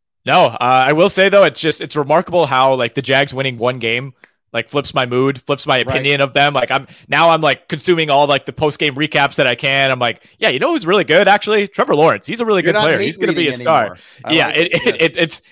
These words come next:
Speaker 1: it's embarrassing for me, but yeah, it flips on a dime. I'm like, I'm, like, now full, like, fully back in. I'm running the numbers. I'm like, "Yeah, they could, maybe they could get a wild card spot."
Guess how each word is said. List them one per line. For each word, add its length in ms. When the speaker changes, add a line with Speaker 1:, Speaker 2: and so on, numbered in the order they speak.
Speaker 1:
it's 180
embarrassing 460
for 100
me, 140
but 160
yeah, 180
it 160
flips 220
on 140
a 40
dime. 300
I'm 100
like, 240
I'm, 140
like, 160
now 240
full, 340
like, 220
fully 220
back 320
in. 200
I'm 120
running 200
the 80
numbers. 380
I'm 40
like, 160
"Yeah, 220
they 100
could, 180
maybe 160
they 100
could 140
get 100
a 40
wild 260
card 180
spot." 300